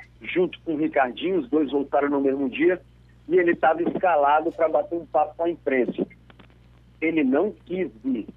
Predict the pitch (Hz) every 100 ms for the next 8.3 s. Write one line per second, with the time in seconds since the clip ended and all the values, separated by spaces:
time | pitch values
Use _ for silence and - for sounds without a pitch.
0 | - - - 127 135 - - 117 143 156
1 | 127 135 180 160 143 175 185 - - -
2 | 143 151 175 - 147 135 147 185 - -
3 | - 143 - 165 160 139 151 151 156 147
4 | 123 101 - - - - - - - -
5 | 196 247 160 143 214 196 156 - - 160
6 | 143 - 151 160 160 170 185 - - _
7 | - - 147 135 175 175 185 160 - -
8 | 151 185